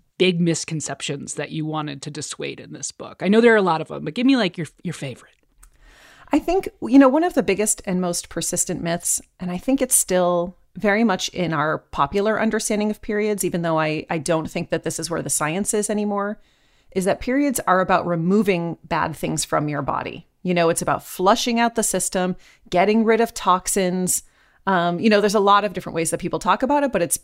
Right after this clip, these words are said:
Speaker 2: it's kind of about removing yucky stuff. And really, the effluent is sort of this side effect of the cycling itself. And so really, instead of thinking about it as, you know, you're removing gross stuff from your body,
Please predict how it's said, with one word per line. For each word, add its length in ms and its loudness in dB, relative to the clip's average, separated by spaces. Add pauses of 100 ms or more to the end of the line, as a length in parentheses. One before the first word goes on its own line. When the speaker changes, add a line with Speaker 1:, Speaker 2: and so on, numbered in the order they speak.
Speaker 2:
it's 180 -2
kind 200 -2
of 60 0
about 260 2
removing 580 0 (140)
yucky 400 -2
stuff. 400 -4 (540)
And 240 4
really, 600 0
the 200 -4
effluent 420 2
is 160 -2
sort 140 -2
of 140 -4
this 280 0 (100)
side 440 -2
effect 560 -2 (100)
of 380 2
the 80 0
cycling 580 0
itself. 640 -2 (380)
And 140 0
so 180 4
really, 360 0
instead 220 0
of 80 0
thinking 320 -4
about 260 2
it 220 -4
as, 640 -2
you 100 -2
know, 100 -2
you're 160 -2
removing 460 2
gross 260 -2
stuff 220 -4
from 160 -6
your 80 -4
body, 520 -2